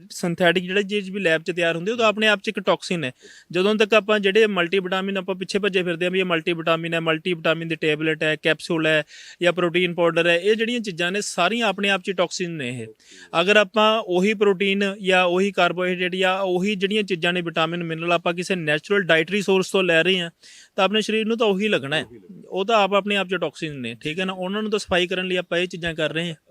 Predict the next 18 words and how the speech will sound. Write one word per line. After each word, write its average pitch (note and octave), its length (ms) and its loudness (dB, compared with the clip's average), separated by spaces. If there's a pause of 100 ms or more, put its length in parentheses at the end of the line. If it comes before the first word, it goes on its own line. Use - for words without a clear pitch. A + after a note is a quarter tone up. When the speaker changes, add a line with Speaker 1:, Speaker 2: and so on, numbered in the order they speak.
Speaker 1:
ਠੀਕ E3+ 180 -2
ਹੈ F#3+ 60 -16
ਜੀ? - 60 -18
Speaker 2:
ਜੀ, D3 160 4
ਜੀ। A2 180 -2
ਅੱਛਾ F3+ 180 2
ਫਿਰ F#3 80 4
ਡਾਕਟਰ F3+ 180 6
ਸਾਹਿਬ, G3+ 140 2
ਜੇਕਰ F#3 200 2
ਤੁਹਾਨੂੰ F#3+ 220 0
ਮਿਲਣਾ C#3 260 2
ਹੋਵੇ, C3+ 300 -2
ਮਿਲਣ C3 260 -2
ਦਾ C3 120 0
ਕੀ B2 200 -8
ਢੰਗ B2+ 340 -2
ਹੈਗਾ? A2 260 -4